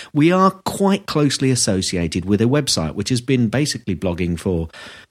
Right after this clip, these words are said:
crikey, I don't know how long. I mean, the podcast has been going for ten years, and I think the website was going for a number of years before that, so probably close to twenty.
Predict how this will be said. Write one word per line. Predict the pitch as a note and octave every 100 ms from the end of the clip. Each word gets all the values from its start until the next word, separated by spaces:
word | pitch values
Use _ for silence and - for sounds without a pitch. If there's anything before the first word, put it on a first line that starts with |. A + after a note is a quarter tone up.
| _
crikey, | - G#2 -
I | E2
don't | F#2+ F#2
know |
how | F#2 G#2
long. | A#2+ C#3 D#2+ F#2+
I | -
mean, | G#2 F#2+
the |
podcast | C3+ D3 - D#2+ -
has |
been | D#2+ E2+
going | F#2 E2
for |
ten | D2+ A2+ G2+
years, | D2+ F#2+
and | G2+
I | F2+
think | B2
the | G#2
website | G2+ C3+ F#2 D#2+
was | F2
going | G2 F#2+
for | F#2 F#2+
a | G2
number | G2 A#2+
of | D#2+
years | D#2 F#2
before | A2+ G#2 D#3 G#2
that, | C#2+
so | -
probably | F2 D3+ C3+ F2+
close | D#2 G2 F#2
to | -
twenty. | - D#3 C3 -